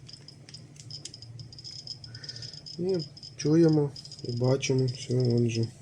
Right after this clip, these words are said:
шістнадцять імпульсів в секунду, сімнадцять. Забираю. І покази падають. Зараз ще покажу в макрозйомці цей датчик. Як він виглядає, хто не бачив,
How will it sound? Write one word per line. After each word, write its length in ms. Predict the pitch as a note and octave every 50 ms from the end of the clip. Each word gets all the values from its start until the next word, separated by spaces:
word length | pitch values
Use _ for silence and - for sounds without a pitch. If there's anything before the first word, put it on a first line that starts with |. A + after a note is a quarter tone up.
| - - -
шістнадцять 600 | - - - A2+ - - C3 C3 C3+ B2+ - - -
імпульсів 400 | C3 B2 B2+ A#2+ A#2 - B2 A#2+
в 40 | -
секунду, 360 | - - - - A#2+ A#2 A2+
сімнадцять. 580 | - - - A2+ A2+ A#2 B2+ B2+ - - A#2
Забираю. 540 | A#2 D3+ D3+ C#3 C3 A2+ G#2+ G#2 G#2 G#2+ G#2+ - - - - - - - - - - - - - - - - - - - - - - - - - - - - -
І 40 | F#3 F3 - -
покази 340 | C#3+ B2+ - B2+ A#2+ A2+ A2+ - -
падають. 540 | D#3+ E3 E3+ D#3 D#3 C#3+ C#3+ C3 B2+ - - - - - - - - - - - - - -
Зараз 280 | C#3 C3+ C3+ C3 B2+
ще 120 | - - B2
покажу 460 | - B2+ B2 - B2+ B2 A#2+ B2 B2
в 40 | B2
макрозйомці 720 | B2 A#2+ B2 - B2 A#2+ A#2 C#3 D#3+ F3+ F3+ D3+ - -
цей 200 | - - C#3 C3+
датчик. 420 | B2+ C3+ C3 B2+ B2+ - - B2+ - - - - - - - - - - - - - - - - - - - - - - - - - - - - - - - -
Як 260 | - B2+ B2+ - -
він 160 | B2 B2 B2
виглядає, 720 | B2 A#2 A2+ A#2 A#2 B2 B2 B2 B2+ B2 B2 B2 B2 B2 -
хто 140 | - - B2
не 200 | B2 A#2+ A#2+ B2+
бачив, 280 | B2 A#2+ - - B2+